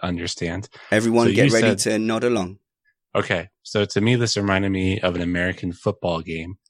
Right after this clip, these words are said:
Speaker 1: where everyone was expecting, hold on, I'll be fast.
Speaker 2: I was gonna
Speaker 1: Where
Speaker 2: say
Speaker 1: every-
Speaker 2: that.
Speaker 1: Okay. Where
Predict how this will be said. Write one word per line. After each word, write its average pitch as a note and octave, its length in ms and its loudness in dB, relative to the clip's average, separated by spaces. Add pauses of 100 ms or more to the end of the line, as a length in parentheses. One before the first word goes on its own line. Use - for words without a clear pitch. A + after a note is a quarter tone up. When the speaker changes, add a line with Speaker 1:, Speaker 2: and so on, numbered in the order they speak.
(140)
Speaker 1:
where F#2+ 160 -2
everyone G#2 460 2
was G2+ 220 4
expecting, - 640 -4 (340)
hold E3 280 6
on, F#2+ 300 4
I'll A2 120 6
be C3+ 120 6
fast. - 680 -2
Speaker 2:
I A#2+ 80 0
was A#2+ 160 -4
gonna A#2+ 180 6
Speaker 1:
Where A2 140 6
Speaker 2:
say A2+ 80 2
Speaker 1:
every- A#2 260 6
Speaker 2:
that. - 200 -6 (880)
Speaker 1:
Okay. F#2 360 4 (320)
Where A2 380 4